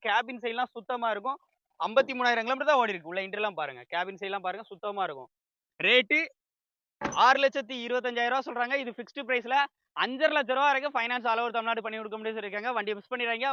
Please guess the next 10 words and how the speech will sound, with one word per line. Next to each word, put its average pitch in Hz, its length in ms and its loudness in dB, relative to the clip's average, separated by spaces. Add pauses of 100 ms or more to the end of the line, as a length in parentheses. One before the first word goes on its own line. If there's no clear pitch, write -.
வண்டி 226 300 0
பார்க்குற 220 280 0
லொகேஷன் 220 300 -6 (100)
மதுரை 220 220 0 (100)
ஆர் 208 140 4
ஆர் 214 100 0
ஆர் 208 100 -6 (440)
ஆஸ்-, 190 220 -4 (800)
மதுரை 247 280 4
பழங்கானத்தம். 226 1120 2